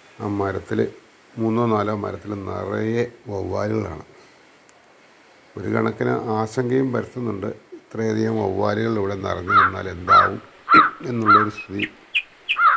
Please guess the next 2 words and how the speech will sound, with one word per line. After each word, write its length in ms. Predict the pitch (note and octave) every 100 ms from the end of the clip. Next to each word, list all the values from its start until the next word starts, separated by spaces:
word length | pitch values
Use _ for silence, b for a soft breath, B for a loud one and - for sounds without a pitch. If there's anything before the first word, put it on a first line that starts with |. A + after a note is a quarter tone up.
| - - - - C6+ C6+ - - - - C6+ C6+ - - - - C6+ - - - - - - -
അങ്ങനെ 240 | G2+ G2+ G#2
ഞങ്ങളൊരു 400 | G#2+ A2 A#2